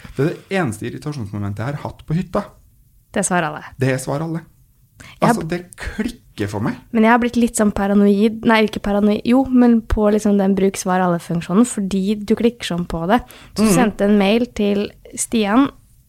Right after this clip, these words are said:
Speaker 2: eh, som er kommunikasjonsansvarlig i bar, og til meg,
Speaker 1: Mhm.
Speaker 2: som var sånn, eh, «Kan dere sjekke ut det her og det her og det her?» Og så ble jeg sånn,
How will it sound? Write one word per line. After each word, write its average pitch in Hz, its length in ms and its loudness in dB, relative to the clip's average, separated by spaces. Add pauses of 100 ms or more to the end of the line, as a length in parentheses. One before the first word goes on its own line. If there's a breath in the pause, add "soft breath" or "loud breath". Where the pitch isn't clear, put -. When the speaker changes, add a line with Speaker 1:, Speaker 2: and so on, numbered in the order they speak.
Speaker 2:
eh, 214 280 -4
som 202 160 -4
er - 20 -2
kommunikasjonsansvarlig 196 1000 -2 (120)
i 190 60 -6
bar, 247 340 2
og 202 220 -2
til 208 100 -2
meg, 180 320 -4
Speaker 1:
Mhm. 156 260 2 (180)
Speaker 2:
som 233 180 0
var 202 120 0
sånn, 180 220 -2 (160)
eh, 202 260 -4
«Kan 302 220 0
dere 254 160 0
sjekke 240 300 -4
ut - 40 -12
det 208 100 -6
her 185 140 -4
og 185 60 -6
det 190 60 -4
her 175 140 -4
og 180 60 -10
det 185 80 -8
her?» - 180 -8 (380)
Og 214 80 -4
så 220 100 -2
ble 202 100 0
jeg 190 80 0
sånn, 190 160 0